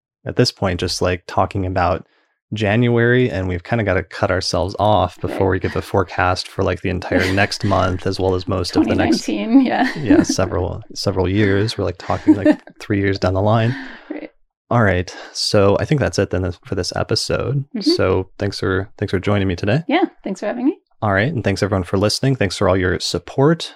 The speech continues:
Speaker 1: Um, everybody who gave feedback on last month's horoscopes, we really appreciate it. Um, what, maybe we could have a question for, like, listeners for this month that they could put in the comments section, either on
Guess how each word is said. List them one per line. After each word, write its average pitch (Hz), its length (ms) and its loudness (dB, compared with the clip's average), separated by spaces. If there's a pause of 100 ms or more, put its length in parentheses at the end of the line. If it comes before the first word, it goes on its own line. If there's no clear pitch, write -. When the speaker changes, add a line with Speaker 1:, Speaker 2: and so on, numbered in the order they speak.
(140)
Speaker 1:
Um, 98 380 0
everybody 98 320 0
who 92 60 -2
gave 92 200 0
feedback 110 500 0
on 98 80 0
last 92 280 -2
month's 98 200 -2
horoscopes, 110 560 -2
we 101 80 0
really 90 240 2
appreciate 117 600 0
it. 143 180 2 (520)
Um, 110 500 2 (100)
what, 117 540 0 (140)
maybe 120 120 0
we 160 80 0
could - 120 -4
have 101 100 2
a 92 60 -4
question 98 520 0
for, 92 160 -2
like, 90 160 -2
listeners 95 500 -2
for - 180 -4
this 98 300 0
month 92 260 -2
that - 80 -6
they 98 80 -2
could 101 160 -6
put - 160 0
in - 20 -20
the 95 80 -6
comments 104 440 -2
section, 95 540 -4
either 98 380 0
on 95 400 0